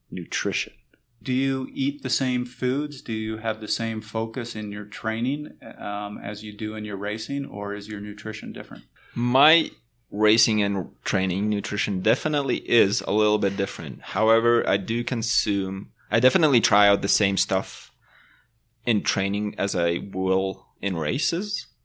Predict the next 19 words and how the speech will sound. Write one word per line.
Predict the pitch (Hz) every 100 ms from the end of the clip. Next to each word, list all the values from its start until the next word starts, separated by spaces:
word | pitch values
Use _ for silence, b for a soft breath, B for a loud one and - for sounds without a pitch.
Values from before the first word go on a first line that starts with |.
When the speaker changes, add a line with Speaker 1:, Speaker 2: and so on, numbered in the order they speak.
| _
Speaker 3:
be-, | 101 101 -
just | 113 104
because | 107 101 -
to | 107
see | - 107
how | 98 95
it | 90
fits | 104 95 -
with | 107 - -
my | 104 95
stomach | - 92 120 139
and | 143
stuff. | - 214 - _ B B B B B -
But | 123 120 120 - _ _ _ _
in | 147
training, | 135 139 147 156 147
I | 127 120
will | 120 131 131 131
go | 131 117 117 113 113 107